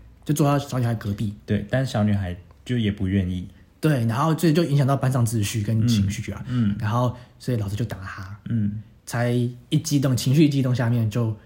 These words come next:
Speaker 1: 讲出这句话。
Speaker 2: 嗯。
Speaker 1: 我觉得有时候其实老师也是难做人，但是其实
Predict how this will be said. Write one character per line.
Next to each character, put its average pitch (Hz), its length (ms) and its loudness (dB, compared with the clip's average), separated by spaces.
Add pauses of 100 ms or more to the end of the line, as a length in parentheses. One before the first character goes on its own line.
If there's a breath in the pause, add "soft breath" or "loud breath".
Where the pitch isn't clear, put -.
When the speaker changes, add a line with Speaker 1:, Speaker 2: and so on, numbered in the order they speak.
(140)
Speaker 1:
讲 104 140 -4
出 110 80 0
这 107 140 -2
句 101 160 -4
话。 98 280 -10 (200)
Speaker 2:
嗯。 107 500 0 (100)
Speaker 1:
我 147 80 4
觉 202 120 6
得 208 80 2 (560)
有 143 140 2
时 135 160 -2
候 170 340 6 (520 loud breath)
其 151 120 0
实 151 440 6 (360 loud breath)
老 135 180 2
师 170 280 2
也 151 160 2
是 143 220 0
难 117 200 0
做 123 260 2
人， 101 160 -6 (440)
但 147 140 -6
是 135 60 -4
其 117 240 -4
实 117 260 -2